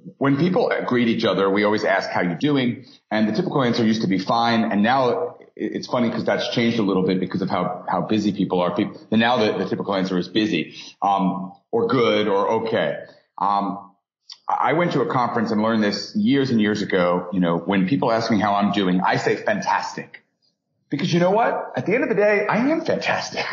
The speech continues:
<laughs> right? I mean, why, why not be fantastic? And it, it absolutely gets people's attention every single time. And they're like, "Oh, wow, I wanna hang out with you. What are, what are you on? What, what's going on with you? Why are things so awesome?" Um,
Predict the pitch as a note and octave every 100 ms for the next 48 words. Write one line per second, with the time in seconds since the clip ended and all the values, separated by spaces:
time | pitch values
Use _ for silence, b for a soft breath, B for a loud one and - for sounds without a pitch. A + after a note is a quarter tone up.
0 | A#2+ D3 - E3+ G#3+ F3 F3 C3+ D#3 A3
1 | - F3 A#3+ C#3+ G#3+ C#4 A#2+ A2+ G2+ F#2+
2 | - E2 - - - - B B D3 C3+
3 | C3+ C#3 C3 A2+ - - - - - D#3
4 | D3 D3 A#2+ A#2+ A#2 A#2 G2+ - A2+ G#2
5 | - F#2 - B2 A#2+ A#2 A#2+ A#2 G#2+ -
6 | F#2 E2+ F2+ - B B G#2 G2+ G2+ A2+
7 | A2+ G2+ G2 D3+ - - - G#3 - -
8 | - A2 D3 A2 B2+ B2+ B2+ G2 D#3 D3
9 | C#3+ D#3+ - G#3+ - B3+ C3+ G2+ C3+ G3
10 | F#3+ A#3+ - F#3 D#3+ G3 D#3 C3+ A#3+ B2+
11 | E3+ G3+ F#3 F3+ E3+ - C3 E3+ - G#2
12 | - B B B A#2 B2 B2 A2+ -